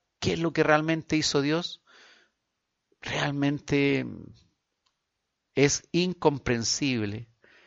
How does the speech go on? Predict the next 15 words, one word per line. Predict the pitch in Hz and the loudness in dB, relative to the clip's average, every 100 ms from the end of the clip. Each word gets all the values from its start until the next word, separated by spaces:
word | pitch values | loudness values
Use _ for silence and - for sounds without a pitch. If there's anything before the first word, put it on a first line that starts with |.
| - _ _ | -20 _ _
que | 131 139 139 | 6 10 10
Él, | 143 | 8
siendo | 127 - 123 113 107 | 4 2 2 0 -2
santo, | - - 147 151 139 127 - 113 107 - _ | 2 8 8 8 0 -6 -8 -6 -6 -10 _
puro, | 117 151 160 151 135 120 117 117 _ - - - _ _ _ _ _ | 2 4 6 4 2 -2 -2 -6 _ -20 -20 -20 _ _ _ _ _
blanco, | 98 120 196 208 170 - 127 117 98 - _ _ | 2 10 10 10 0 0 2 2 -2 -10 _ _
sin | - - 147 | -6 0 0
mancha, | 131 127 190 165 117 - 110 107 - _ _ _ _ _ | 4 6 6 4 -4 -6 -6 -8 -14 _ _ _ _ _
Él | 113 127 131 - | -2 0 -2 2
haya | 117 139 156 156 | 4 6 6 4
venido | 123 113 135 127 110 110 - - _ _ - - _ | 4 2 2 2 2 0 -8 -20 _ _ -20 -20 _
a | - 113 | 4 6
vivir | 107 104 113 196 | 6 2 4 6
entre | 170 131 113 | 4 2 -4
nosotros. | 104 104 117 104 107 - - | -6 -4 -4 -4 -8 -10 -14